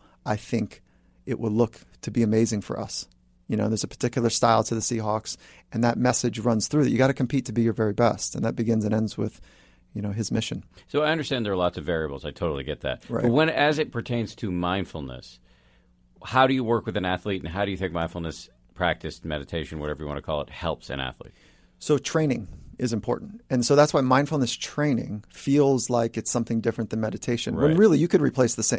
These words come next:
Speaker 1: those words
Speaker 2: We,
Speaker 1: in
Speaker 2: you, you, in our prior conversation on your podcast, we were talking about,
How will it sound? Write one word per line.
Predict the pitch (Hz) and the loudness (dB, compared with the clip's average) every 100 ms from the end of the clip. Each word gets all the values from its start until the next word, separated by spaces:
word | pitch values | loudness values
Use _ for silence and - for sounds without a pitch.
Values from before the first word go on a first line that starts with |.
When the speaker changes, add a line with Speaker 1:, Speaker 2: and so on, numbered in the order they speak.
| - | 0
Speaker 1:
those | 135 123 | 2 2
words | 117 117 104 - | 4 2 2 -2
Speaker 2:
We, | 101 120 | 2 2
Speaker 1:
in | |
Speaker 2:
you, | 101 113 | 4 2
you, | 98 98 107 | 0 -6 0
in | 113 | 4
our | 101 | 6
prior | 90 139 131 | 6 8 8
conversation | 104 104 92 92 92 | 8 6 6 4 6
on | 80 73 80 | 4 2 0
your | 90 107 | 2 4
podcast, | 80 73 - 73 69 | 4 2 4 2 2
we | 90 82 | 0 0
were | 80 | 2
talking | 90 80 80 | 2 2 2
about, | 73 71 | 2 0